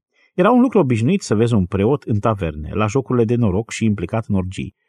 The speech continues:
cu certuri și blasfemii. Mulți preoți aveau amante și mănăstirile au devenit case răufamate. În multe locuri, oamenii se bucurau să-l vadă pe preot împreună cu amanta sa, pentru că astfel femeile măritate erau în siguranță față de el.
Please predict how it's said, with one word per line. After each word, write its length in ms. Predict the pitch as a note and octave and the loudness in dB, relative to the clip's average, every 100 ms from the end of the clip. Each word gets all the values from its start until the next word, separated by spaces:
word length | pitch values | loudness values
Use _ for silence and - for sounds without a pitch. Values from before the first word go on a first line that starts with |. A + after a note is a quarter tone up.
| _ _ | _ _
cu 160 | - | 0
certuri 440 | C3+ - F#3 - E3 | 2 2 2 0 -2
și 120 | A#2+ | 0
blasfemii. 640 | A#2+ G2 - F2+ D2 - _ _ _ _ | 0 -2 -2 -4 -4 -10 _ _ _ _
Mulți 280 | A#2+ A#3 - | 0 0 2
preoți 300 | D#3 E3+ D3+ | 2 4 4
aveau 220 | A#2+ A#2+ | 2 4
amante 400 | G2+ F2+ C#3+ E3+ | 2 2 0 0
și 140 | D#3 B2+ | -2 0
mănăstirile 500 | A2 G2 - E3 D3 | 0 0 -2 0 0
au 80 | |
devenit 420 | G#2+ F2+ F#2+ A#2+ - | 0 0 0 -2 -6
case 420 | - A#2+ C3 A#2 | -6 -4 -4 -2
răufamate. 600 | G2+ G#2+ - F2 D2 - _ _ _ _ | -2 -2 -4 -6 -6 -16 _ _ _ _
În 120 | C#3 | 2
multe 260 | D3+ B3+ G#3 | 4 4 4
locuri, 300 | D#3 E3 E3 | 4 4 4
oamenii 280 | D3+ E3 D#3+ | 4 4 0
se 140 | - | 0
bucurau 360 | A2+ G2+ A#2 F3 | -2 0 0 2
să-l 180 | - | 0
vadă 280 | G2 C3 C#3+ | 0 0 -2
pe 120 | A2+ | -4
preot 280 | G2 B2 C#3 | -2 -2 -2
împreună 400 | A2+ F#2+ G#2 A2+ | -4 -2 0 0
cu 100 | G2+ | -2
amanta 360 | F#2+ G2+ A2+ F2+ | -2 -2 -2 -6
sa, 260 | - F#2 - _ _ | -8 -10 -10 _ _
pentru 220 | D#3+ C3+ | 0 0
că 100 | E3 | 0
astfel 260 | F3 D#3+ | 0 0
femeile 400 | A2+ G2 G#2+ F#3 | 0 2 2 4
măritate 520 | E3 A#2+ F#2+ F2+ F#2 C3+ | 2 2 0 -4 -4 -2
erau 120 | A2 | 0
în 80 | G2+ | -2
siguranță 500 | F#2+ F#2+ A2 A2+ F2+ | -4 -2 -2 -2 -4
față 260 | - F2+ | -8 -6
de 100 | E2 | -8
el. 140 | D#2 | -8